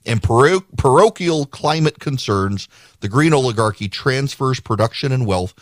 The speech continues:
to dirtier producers overseas, such as Russia. The environmentalist extremists are becoming the religion of the left. Through the secularism of the left.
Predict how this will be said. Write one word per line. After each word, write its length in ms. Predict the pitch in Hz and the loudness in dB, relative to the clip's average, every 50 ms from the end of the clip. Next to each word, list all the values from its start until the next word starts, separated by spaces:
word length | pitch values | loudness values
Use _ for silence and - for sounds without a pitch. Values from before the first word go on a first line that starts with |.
| - _ _ _ | -20 _ _ _
to 100 | - - | -12 -10
dirtier 480 | 85 80 - 127 143 147 151 147 156 151 | -4 0 2 2 2 2 0 0 -2 -4
producers 560 | 147 - 117 107 123 135 135 - 139 123 107 | -4 -4 -4 -4 -2 -4 -4 -4 -6 -4 -2
overseas, 680 | 120 113 104 113 101 - - 104 95 95 101 107 - - _ _ _ _ _ _ _ _ _ | -2 -2 -2 -4 -6 -6 -6 -6 -4 -4 -4 -6 -10 -14 _ _ _ _ _ _ _ _ _
such 260 | - - - 302 - 262 | -12 -10 -10 -8 -6 -8
as 120 | 262 - | -6 -4
Russia. 400 | 269 294 - - - - 90 - - _ _ _ _ _ _ _ _ _ _ _ _ _ _ _ _ _ _ _ _ _ _ _ _ _ _ _ _ _ _ _ _ _ _ _ _ _ _ _ _ _ _ _ _ _ _ _ _ _ _ | -2 -2 -2 -2 -4 -6 -6 -8 -12 _ _ _ _ _ _ _ _ _ _ _ _ _ _ _ _ _ _ _ _ _ _ _ _ _ _ _ _ _ _ _ _ _ _ _ _ _ _ _ _ _ _ _ _ _ _ _ _ _ _
The 160 | 95 95 95 | -6 -4 -4
environmentalist 720 | 90 80 - 107 120 139 165 160 151 156 156 156 - - | -2 -2 -2 -2 -2 0 0 0 0 0 -2 -2 -4 -6
extremists 800 | 160 - - - 135 127 110 98 92 90 - - - - - - - _ | -10 -10 -8 -6 -4 -2 -2 -2 -2 -4 -6 -8 -12 -12 -14 -16 -12 _
are 120 | 92 90 | -8 -6
becoming 440 | 76 92 - - 127 123 127 123 120 | -4 -6 -2 0 0 2 2 2 2
the 80 | 107 101 | 0 0
religion 440 | 95 92 92 101 113 113 123 117 113 | -2 -2 -4 -4 -2 0 2 2 2
of 100 | 107 110 | 0 0
the 60 | 98 | -2
left. 440 | 98 101 92 69 - - - - - _ _ _ _ _ _ _ _ _ _ _ _ _ _ _ | -4 -4 -4 -6 -10 -14 -20 -20 -20 _ _ _ _ _ _ _ _ _ _ _ _ _ _ _
Through 120 | - 113 | -12 -10
the 80 | 101 98 | -8 -8
secularism 720 | - - 151 - - - 120 101 98 110 107 - 107 98 | -6 -6 -6 -6 -4 -4 -4 -2 -2 -2 -2 0 0 0
of 80 | 95 85 | 0 0
the 60 | 98 | -2
left. 440 | 98 101 95 - - _ - - | -4 -4 -6 -6 -10 _ -20 -20